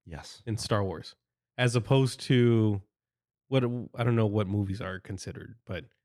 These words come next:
Speaker 2: you know, like, epics, like, big
Speaker 1: Yeah.
Speaker 2: movies. So they're gonna do, focus more on this, which I think is definitely the way to go. You know,
Speaker 1: Yeah.
Speaker 2: this is the way for Star Wars sto-, storytelling. That's why everyone loves Clone Wars so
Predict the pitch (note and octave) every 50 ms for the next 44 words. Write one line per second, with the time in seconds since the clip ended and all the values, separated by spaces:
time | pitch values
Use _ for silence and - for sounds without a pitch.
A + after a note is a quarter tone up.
0 | _ - C3 B2 A2+ A#2 G#2+ G#2+ - C3+ B2+ - F#2 F#2+ - - - - F#2+ F#2
1 | - _ - D3 C3 A#2+ A#2+ A#2+ B2 A#2+ A2 G#2+ G2+ G2+ - - _ _ _ -
2 | - C3 C3 A#2+ C3+ C3+ C3 B2 A2 A#2+ B2 B2 A#2 G#2 - _ _ _ _ -
3 | - - - C#4 - C4 C4+ B3 A3+ G#3+ F3+ - G#3+ G#3 - - D3+ E3 F#3 -
4 | B3 A#3+ - - D3 B2+ A#2 - _ _ _ _ _ _ _ _ - F3 F#3+ -
5 | F3+ D#3+ C3+ A#2 A2+ G2+ F2 - - _ _ _ _ _ _ _ _ _ _ -
6 | C3+ B2+ - C#3 D3 C#3+ F3+ F3 D3+ C3+ B2+ A2+ A2 G2 D#2 E2 - - _ _
7 | _ _ _ _ - C#3+ C3 B2 A#2 - - B2 G#2+ G#2 G2 G2+ - - - _
8 | _ _ - - - B2+ G#2+ - - - - A#2+ G#2 G2 F#2+ - G2+ F#2 F#2 A#2
9 | - _ - _ _ _ _ - F#3+ G3 - A3 G#3 G3 G#3 G3 G#3 G3+ F3 -
10 | - - G3+ A3 G3 B2+ G#2 - -